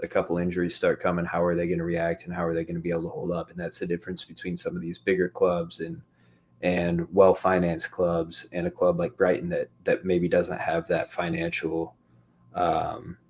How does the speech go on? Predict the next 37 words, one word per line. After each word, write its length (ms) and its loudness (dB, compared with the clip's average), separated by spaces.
you 100 0
know, 220 -4
competitive 640 6
edge 380 2
that 320 0
a 60 0
lot 200 2
of 120 -2
other, 260 -4
other 200 2
clubs 320 0
have. 260 2
But 200 0
Arsenal's 380 12
been 160 12
phenomenal. 460 10
I 240 12
honestly 400 8
expected 500 6
this. 380 8
Again, 340 8
they 80 10
haven't 260 6
played 160 10
anyone 300 6
incredible. 440 4
You 100 0
said 320 4
Fulham, 520 0
probably 260 4
the 80 0
best 380 0
team 240 -4
that 140 -2
they've 240 -4
played, 320 6
and 160 -2